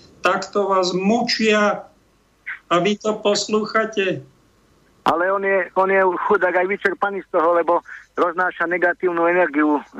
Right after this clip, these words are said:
Speaker 2: do, do ľudí príkazmi, krikmi a musí a daj si a keď nedáš, nenakúpiš, pošlem ťa za policajtami, dostaneš pokutu alebo policajtov. Ja sa smejem akože na tom úplne, to je celé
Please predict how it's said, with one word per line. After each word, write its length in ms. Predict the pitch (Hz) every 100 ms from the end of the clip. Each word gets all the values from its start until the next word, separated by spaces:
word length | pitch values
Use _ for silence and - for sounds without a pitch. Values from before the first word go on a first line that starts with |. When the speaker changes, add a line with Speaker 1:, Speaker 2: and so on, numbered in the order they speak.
| 139
Speaker 2:
do, 320 | 127 147 147 147
do 80 |
ľudí 320 | 151 147 131 -
príkazmi, 560 | 170 165 160 143 151
krikmi 480 | 131 165 170 151 147
a 80 | 135
musí 400 | 151 165 165 156
a 160 | 131
daj 240 | 135 165 156 160
si 160 | 156
a 160 | 127 127
keď 160 | 147 139
nedáš, 320 | 156 147 135
nenakúpiš, 640 | 156 165 147 156 151 139 - - - - _ _
pošlem 320 | 151 156 160 147
ťa 180 | 139 131
za 80 | 160
policajtami, 680 | - 156 139 147 139 135 131
dostaneš 400 | 139 - 135 120
pokutu 480 | 165 170 170 - 143
alebo 240 | 139 131
policajtov. 640 | 131 147 127 143 131 120 113 -
Ja 180 | 143 135
sa 160 | 120 -
smejem 240 | 131 127 117
akože 240 | 113 120 120
na 160 | 113
tom 240 | - 117 113
úplne, 240 | 123 117 113
to 80 | 123
je 100 | 117 - _ _ - _
celé 320 | - 151 123